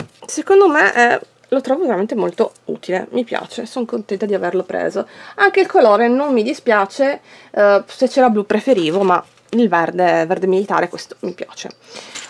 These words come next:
Ultima cosa che ho preso, ecco, questa, anche questa è scontata, questa l'ho presa dopo,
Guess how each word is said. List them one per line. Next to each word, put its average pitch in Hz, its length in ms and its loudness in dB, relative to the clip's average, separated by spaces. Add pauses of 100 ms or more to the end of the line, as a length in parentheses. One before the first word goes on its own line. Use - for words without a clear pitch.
(140)
Ultima 339 420 4
cosa 240 440 4
che 247 220 2
ho 277 200 4
preso, 226 720 0 (640)
ecco, 233 300 -2
questa, 381 280 2
anche 349 160 4
questa 170 200 -2
è - 20 -12
scontata, 180 480 -2
questa 392 220 2
l'ho 285 120 6
presa 247 300 4
dopo, 226 480 4